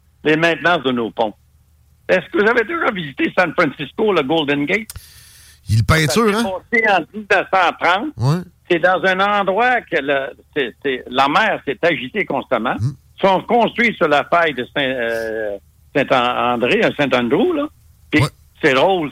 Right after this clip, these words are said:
Speaker 1: c'est, il est encore là.
Speaker 2: Ah ouais. Puis il est beau.
Speaker 1: Tu sais, il est encore là, puis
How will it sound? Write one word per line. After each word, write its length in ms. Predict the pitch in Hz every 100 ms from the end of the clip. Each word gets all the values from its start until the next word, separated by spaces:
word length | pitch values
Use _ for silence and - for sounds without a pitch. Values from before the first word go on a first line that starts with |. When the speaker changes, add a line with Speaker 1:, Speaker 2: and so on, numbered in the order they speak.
| -
Speaker 1:
c'est, 100 | 151
il 80 | 139
est 160 | 143 156
encore 340 | 143 151 135
là. 120 | 131 -
Speaker 2:
Ah 140 | 139 160
ouais. 80 | 160 - _ _ -
Puis 80 | 107
il 100 | 120
est 40 |
beau. 180 | 127 175 196 _ -
Speaker 1:
Tu 40 | 214
sais, 40 | 175
il 60 |
est 120 | 175
encore 320 | 196 175 190 208
là, 120 | 233
puis 180 | 160